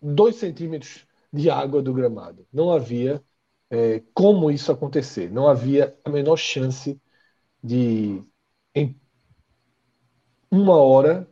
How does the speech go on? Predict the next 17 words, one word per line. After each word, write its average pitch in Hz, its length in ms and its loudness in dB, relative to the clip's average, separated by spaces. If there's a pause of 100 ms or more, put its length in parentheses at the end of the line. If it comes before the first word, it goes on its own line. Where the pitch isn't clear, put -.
né, 139 280 -10 (560)
resolver 135 500 0
um 151 80 0
problema 135 440 -2
que 131 120 -10
vinha 135 160 -8
se 135 100 -12
arrastando 127 540 -4
ali. 120 160 0
Que, - 260 -12 (480)
o 170 100 2
da, 202 160 4
detalhe, 202 520 -2
como 139 160 -8
eu 147 40 -6
falei 165 360 -2
antes, 131 400 -8